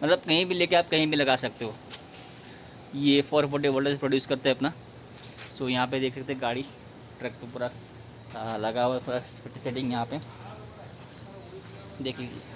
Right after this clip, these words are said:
And ये काफ़ी पुराना है, काफ़ी पुराना डीजी है, लेकिन चलता है बढ़िया से। So ये रहा डीजी अपना।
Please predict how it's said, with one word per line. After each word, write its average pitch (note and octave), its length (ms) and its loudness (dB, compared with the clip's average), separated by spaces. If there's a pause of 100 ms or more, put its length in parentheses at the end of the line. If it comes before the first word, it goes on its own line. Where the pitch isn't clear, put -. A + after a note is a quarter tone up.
(880)
And C3 240 6
ये C3 240 6 (100)
काफ़ी B2 260 4 (100)
पुराना B2+ 360 2
है, G#2 120 -6 (1600)
काफ़ी C#3+ 200 0
पुराना C#3+ 320 6
डीजी C#3+ 220 6
है, C3 60 8
लेकिन C#3 240 4
चलता B2 320 4
है A#2+ 100 6
बढ़िया A#2 260 4
से। D3 180 0 (1300)
So A#2 260 0
ये A#2+ 300 6
रहा A#2+ 220 6
डीजी A2+ 320 2
अपना। A#2 240 2